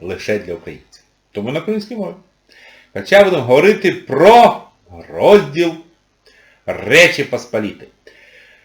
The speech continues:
П'ятого серпня тисяча сімсот сімдесят другого року був перший розділ Річі Посполитої.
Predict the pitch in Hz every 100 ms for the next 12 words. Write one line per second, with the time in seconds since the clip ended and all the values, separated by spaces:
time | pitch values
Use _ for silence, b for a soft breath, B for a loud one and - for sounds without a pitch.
0 | b - 226 226 220 202 208 175 175 180
1 | 156 196 - 180 165 - 156 - 143 143
2 | - 147 110 123 120 180 139 123 117 127
3 | 208 233 - 214 214 202 B B B B
4 | - 120 - _ 190 185 147 - 107 87
5 | 147 202 208 156 185 180 175 _ _ _
6 | _ - 78 92 151 143 - 110 101 -
7 | 73 82 80